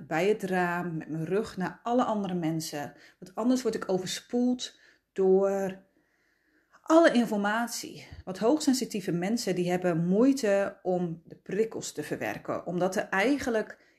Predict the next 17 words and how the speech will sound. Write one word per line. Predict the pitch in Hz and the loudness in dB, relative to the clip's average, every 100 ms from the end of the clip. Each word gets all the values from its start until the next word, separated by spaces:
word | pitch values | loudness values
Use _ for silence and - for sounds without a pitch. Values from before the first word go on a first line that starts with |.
| _ | _
iedereen | 269 294 262 | 0 2 2
heeft | 233 214 208 - | 4 2 0 -2
bijvoorbeeld, | 202 - 202 190 180 180 180 - _ _ _ _ | -4 0 2 4 4 4 0 -10 _ _ _ _
als | 196 | -10
er | 185 | -8
prikkels | 208 247 254 | -6 -2 -2
binnenkomen, | 175 202 208 190 185 185 | 0 0 2 2 4 2
eigenlijk | - 175 180 180 | 0 -2 -2 -4
een | 180 | -2
soort, | 170 165 160 156 - - _ _ _ _ | 0 2 2 2 -2 -16 _ _ _ _
ehm, | - - 85 85 82 143 - _ _ _ _ _ | -10 -8 -6 -6 -6 -10 -14 _ _ _ _ _
iemand | 214 220 | -2 0
die | 208 | 2
erbij | 180 180 170 185 | 0 2 0 0
staat | 190 175 | 2 -2
van: | 165 | -2
"Stop, | - - 196 - | -2 2 2 0